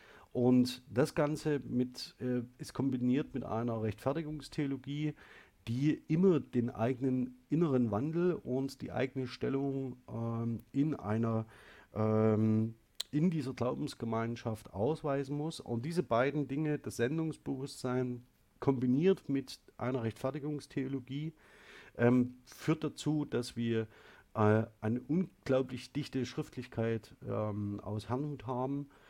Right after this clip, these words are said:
ähm, die im Wesentlichen die Regionen Grönland, Nordamerika, Mittelamerika,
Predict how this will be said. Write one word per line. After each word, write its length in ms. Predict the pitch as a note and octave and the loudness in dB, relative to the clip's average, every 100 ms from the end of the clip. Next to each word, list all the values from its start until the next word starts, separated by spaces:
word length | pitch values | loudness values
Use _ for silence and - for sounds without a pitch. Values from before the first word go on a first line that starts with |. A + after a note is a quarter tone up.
| - - | -20 -10
ähm, 360 | - A2+ A2+ A2+ | 0 2 4 0
die 380 | A2 A2+ A#2 A#2 A2 _ _ _ _ _ | 0 0 0 0 -4 _ _ _ _ _
im 240 | - A2+ A2 | -4 -2 2
Wesentlichen 840 | C3+ C#3 C3+ B2+ - B2 A#2+ A2+ - - G#2+ | 2 2 -4 -6 -2 -2 -2 -4 -10 -18 -8
die 420 | A2 G#2+ A2 G#2+ G#2 - | -4 0 2 0 -2 -6
Regionen 840 | A2 G2 A#2+ A#2+ A#2 A2+ A2 A2 A2 - - _ _ _ _ _ | -4 0 0 0 0 0 0 0 -4 -16 -20 _ _ _ _ _
Grönland, 760 | - A2 D3 D3 B2+ B2 A#2 A#2 | -2 2 2 4 4 2 0 -2
Nordamerika, 840 | A#2+ C3 A2+ A#2 A#2+ A2+ A2 G#2+ | -2 -2 -2 -2 -2 -2 0 0
Mittelamerika, 1600 | G#2+ B2+ C3 A#2 G#2+ - A2 A2 - A2+ A#2 A2+ - A2 G#2 G#2 | 0 0 0 0 -2 -6 -6 -6 -4 -2 -2 -4 -4 -2 -2 -4